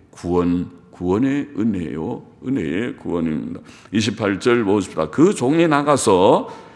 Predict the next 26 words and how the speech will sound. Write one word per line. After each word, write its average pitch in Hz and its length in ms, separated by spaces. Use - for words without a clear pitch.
제게 127 880
백 202 400
데나리온 160 720
빚진 131 640
동관 123 800
하나를, 117 500
동료지요, 101 880
동관은 90 680
동료 104 500
하나를 113 420
만나 120 440
붙들어 107 580
목을 117 400
잡고 113 480
가로되, 104 580
"빚을 127 340
갚으라." 101 920
하매, 87 480
그 147 380
동관이 113 720
동료가 120 580
엎드려 113 680
간과하여 101 640
가로되, 92 580
"나를 95 400
참아 120 540